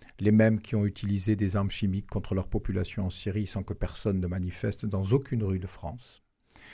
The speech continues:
Ce sont ceux qui, le sept octobre, sont allés dans des maisons, dans des kibboutz, <clears throat> qui étaient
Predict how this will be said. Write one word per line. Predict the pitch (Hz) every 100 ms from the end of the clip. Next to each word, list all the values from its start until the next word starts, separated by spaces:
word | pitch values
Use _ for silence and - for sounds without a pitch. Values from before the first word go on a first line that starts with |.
| - - -
Ce | -
sont | - 123
ceux | - 127 139
qui, | - 123
le | 120
sept | 101 117 -
octobre, | 101 - 104 120 156 - _ _ - - - -
sont | - - 98
allés | 107 95 95 190 - _ _ _
dans | 117 113
des | 110
maisons, | 104 101 95 107 196 196 -
dans | 110 110
des | 101
kibboutz, | - 98 98 - - - _ - _ -
<clears throat> | - - - - -
qui | 120
étaient | 123 123